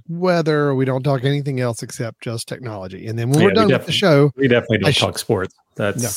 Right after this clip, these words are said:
Speaker 2: that's a no-no for us. <laughs> Yeah.
Speaker 1: <laughs> No,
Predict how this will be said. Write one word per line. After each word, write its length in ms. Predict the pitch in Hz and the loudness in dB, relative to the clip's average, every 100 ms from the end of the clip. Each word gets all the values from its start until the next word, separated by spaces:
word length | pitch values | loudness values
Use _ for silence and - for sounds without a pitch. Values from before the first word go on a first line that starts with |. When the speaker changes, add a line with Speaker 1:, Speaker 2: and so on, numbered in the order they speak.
| - | -6
Speaker 2:
that's 260 | - 110 - | 0 0 2
a 80 | 113 | -2
no-no 340 | 101 98 92 | -2 -6 -8
for 280 | 95 - 110 | -12 -10 -8
us. 220 | 104 - - | -8 -12 -12
<laughs> 80 | - | -6
Yeah. 140 | 165 - _ - | -6 -8 _ -4
Speaker 1:
<laughs> 400 | 117 135 - 196 - _ _ - - - | -2 -2 -6 -8 -8 _ _ -20 -18 -4
No, 380 | 147 151 143 | 2 4 2